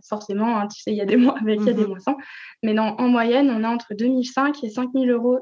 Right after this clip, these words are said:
Speaker 1: de chiffre d'affaires tous les mois. Donc, c'est, euh, largement ce que j'avais, euh, prévu dans mes objectifs.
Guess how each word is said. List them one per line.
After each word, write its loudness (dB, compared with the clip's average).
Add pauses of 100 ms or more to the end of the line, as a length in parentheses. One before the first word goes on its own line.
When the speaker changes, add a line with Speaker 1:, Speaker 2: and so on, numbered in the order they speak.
Speaker 1:
de -4
chiffre -8
d'affaires -4
tous -10
les 0
mois. 0 (560)
Donc, 0
c'est, 2
euh, 0
largement 4
ce -20
que 0
j'avais, 2
euh, -4 (120)
prévu 0
dans 0
mes 0
objectifs. -2